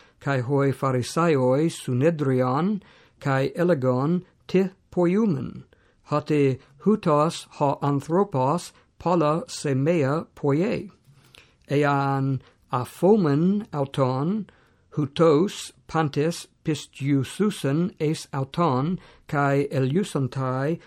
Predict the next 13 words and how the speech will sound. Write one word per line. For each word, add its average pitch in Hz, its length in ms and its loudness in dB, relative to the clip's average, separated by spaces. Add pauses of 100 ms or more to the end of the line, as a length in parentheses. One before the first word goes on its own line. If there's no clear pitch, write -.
(160)
οἱ 143 400 2
Ῥωμαῖοι, 139 1000 0 (240)
καὶ 135 520 -2
ἀρροῦσιν 143 920 -2 (100)
ἡμῶν 151 640 2 (460)
καὶ 143 320 0
τὸν 143 500 0
τόπον 165 760 -2 (120)
καὶ 143 400 -4
τὸ 135 480 -2
ἔθνος. 143 580 -6 (1040)
Εις - 380 -2
δέ 147 600 0